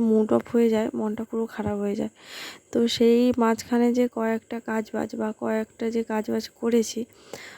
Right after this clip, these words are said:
সেইগুলোর কিন্তু ভিডিও নিতে মানে ইচ্ছে হয়নি আর ভুলে গেছি। তো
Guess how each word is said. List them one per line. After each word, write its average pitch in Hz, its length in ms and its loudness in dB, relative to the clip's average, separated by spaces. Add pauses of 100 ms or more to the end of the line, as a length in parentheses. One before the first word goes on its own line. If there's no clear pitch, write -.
সেইগুলোর 247 500 2
কিন্তু 247 220 2
ভিডিও 226 380 4
নিতে 226 300 2 (480)
মানে 220 300 0 (120)
ইচ্ছে 226 360 -2
হয়নি 247 360 2
আর 269 100 2
ভুলে 226 300 2
গেছি। 220 300 0 (720)
তো 226 120 -4